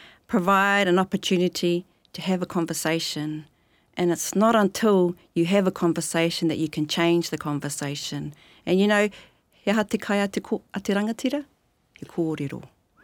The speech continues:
And, and so we need to keep having conversations and, and honest conversations, um, not conversations about how wonderful this could be, but we don't know the reality of, we can never get to that unless we face some things.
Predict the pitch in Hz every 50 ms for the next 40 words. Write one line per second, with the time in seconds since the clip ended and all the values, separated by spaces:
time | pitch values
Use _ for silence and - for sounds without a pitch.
0 | _ _ _ _ _ - - - 170 170 - - - - - _ _ _ _ _
1 | _ _ _ - 208 208 190 185 - 196 190 185 180 - - - - - _ -
2 | 180 202 208 208 202 214 214 202 196 214 - - 220 202 - 190 202 202 185 202
3 | 214 196 190 - 208 180 170 180 - - 190 190 190 - 180 170 180 170 156 -
4 | - 170 160 - - _ - 170 175 175 175 175 175 - - - - - 175 160
5 | 156 156 156 151 - 156 147 151 151 - - 151 143 147 151 156 160 - - -
6 | - - - _ - - 165 156 156 156 - 175 170 180 180 170 - - - -
7 | - - 185 170 160 165 - - 170 165 160 - 165 - 165 156 - 156 151 -
8 | - - - - - 170 160 160 156 165 175 175 180 180 - 185 175 170 165 156
9 | 175 175 - - - - 175 160 - 180 190 190 175 160 156 151 - - - -
10 | - - _ _ _ _ - 190 - - 175 151 - 175 175 185 175 165 160 170
11 | 165 156 165 151 160 165 165 165 165 165 - - 170 160 160 160 160 156 151 -
12 | _ - 170 151 - - 175 165 165 156 156 151 - 160 - - - 160 147 151
13 | 151 - - 147 151 151 156 151 - - - 151 147 147 - - 147 147 143 -
14 | - - 143 151 156 151 - - - - 180 180 180 185 - - -